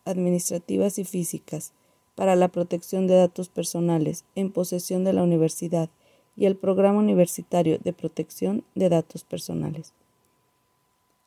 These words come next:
Al proporcionar sus datos personales a la degaco,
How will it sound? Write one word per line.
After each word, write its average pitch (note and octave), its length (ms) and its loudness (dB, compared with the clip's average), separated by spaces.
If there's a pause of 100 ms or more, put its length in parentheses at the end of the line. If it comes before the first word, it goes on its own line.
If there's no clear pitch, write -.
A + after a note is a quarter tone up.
(100)
Al A3 160 2
proporcionar A#3 600 4
sus C4+ 200 2
datos A3+ 340 2
personales F3+ 720 2
a F3+ 80 2
la F3+ 120 4
degaco, F3+ 540 2